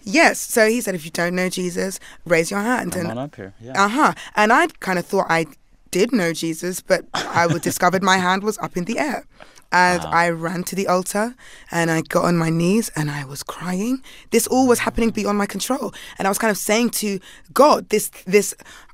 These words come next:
Speaker 1: uh, th-, thing. I'm so sorry for not acknowledging you, for not acknowledging your presence. Um,
Speaker 2: Mm.
Speaker 1: uh, but what a, what a disrespect to you, to the life I have,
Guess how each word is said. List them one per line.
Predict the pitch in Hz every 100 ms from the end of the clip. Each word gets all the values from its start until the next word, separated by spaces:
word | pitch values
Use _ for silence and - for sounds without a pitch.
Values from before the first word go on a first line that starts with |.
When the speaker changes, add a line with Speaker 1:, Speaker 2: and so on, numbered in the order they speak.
| -
Speaker 1:
uh, | 165 - - - 185 -
th-, | - - - -
thing. | 339 226 - - - 170 196
I'm | 208 -
so | 185 170
sorry | - 247 170 -
for | 175
not | 170 -
acknowledging | 170 190 190 196 196
you, | 202 240
for | - 175
not | - 160
acknowledging | 185 190 185 190 185 - - -
your | 180 -
presence. | 214 202 269 262 - 160
Um, | 156 -
Speaker 2:
Mm. | 101 95 95 170
Speaker 1:
uh, | 160 - - - -
but | 202 180
what | 208 202
a, | 196 175
what | 214 208
a | 185 -
disrespect | 254 - 185 - - - -
to | 180 170 - - - 165
you, | 285 233 -
to | 175
the | 175 175
life | 180 175
I | 170 220
have, | 214